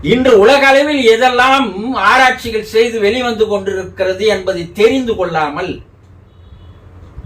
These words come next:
மக்களுடைய நம்பிக்கைகளை, உணர்வுகளை சீரழித்து வருகிறது.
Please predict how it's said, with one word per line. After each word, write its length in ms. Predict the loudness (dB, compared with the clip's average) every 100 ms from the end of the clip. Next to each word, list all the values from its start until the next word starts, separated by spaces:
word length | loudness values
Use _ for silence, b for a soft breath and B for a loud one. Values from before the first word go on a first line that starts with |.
| -20 -18 -16 -16 -16 -20 -20 -16
மக்களுடைய 720 | -4 -4 -4 -4 -2 0 0 0
நம்பிக்கைகளை, 760 | 0 -2 -4 -8 -8 -6 -2 -2
உணர்வுகளை 580 | -2 -2 -2 -4 -6 -6
சீரழித்து 680 | -8 -10 -8 -8 -8 -10 -10
வருகிறது. 420 | -10 -12 -14 -16